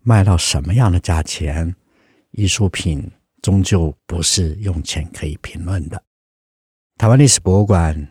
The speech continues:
当时得到 Robert Frank 拍卖的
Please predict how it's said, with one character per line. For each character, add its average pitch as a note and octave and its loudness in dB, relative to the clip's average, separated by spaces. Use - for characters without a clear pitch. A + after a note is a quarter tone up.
当 A2+ 4
时 F2+ 0
得 E2+ 0
到 E2+ 0
Robert G#2+ 2
Frank F#2 2
拍 G2 -2
卖 G#2 2
的 D2+ -6